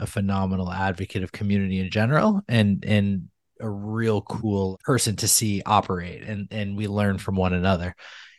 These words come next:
What happened was a gentleman, Clint Hinkle, another friend, posted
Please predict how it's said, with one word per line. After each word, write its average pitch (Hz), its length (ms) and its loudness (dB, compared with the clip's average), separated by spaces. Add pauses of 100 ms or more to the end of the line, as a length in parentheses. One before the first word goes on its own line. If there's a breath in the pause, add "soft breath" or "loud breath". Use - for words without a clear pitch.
(340 loud breath)
What 151 120 8
happened 170 380 8
was 107 400 6 (320)
a 127 80 -4
gentleman, 113 540 2 (140)
Clint 107 580 0
Hinkle, 107 540 -4
another 120 400 2
friend, 117 520 2 (500)
posted 117 680 6